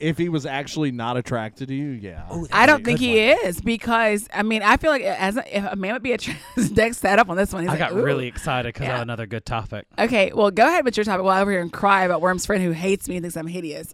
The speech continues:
Speaker 2: So,
Speaker 3: <laughs>
Speaker 2: um, call me a whore, I guess.
Speaker 3: Whore.
Speaker 2: Whore. So I ha-, me and a friend want, m-,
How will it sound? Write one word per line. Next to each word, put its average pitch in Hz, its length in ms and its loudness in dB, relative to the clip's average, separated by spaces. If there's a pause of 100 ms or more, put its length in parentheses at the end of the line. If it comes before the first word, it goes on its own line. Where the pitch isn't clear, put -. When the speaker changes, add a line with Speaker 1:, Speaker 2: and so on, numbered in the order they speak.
(120)
Speaker 2:
So, 127 580 0 (120)
Speaker 3:
<laughs> 285 120 -8
Speaker 2:
um, 139 500 -2 (320)
call 165 240 2
me 160 160 0
a 143 80 2
whore, 123 560 0
I 113 120 -6
guess. 110 500 -6
Speaker 3:
Whore. - 320 0
Speaker 2:
Whore. 117 200 -4 (580)
So 175 340 0
I 175 160 0
ha-, 175 160 -2
me 180 160 -2
and 190 80 2
a 175 60 0
friend 147 400 -4
want, 123 320 -6
m-, 143 260 -12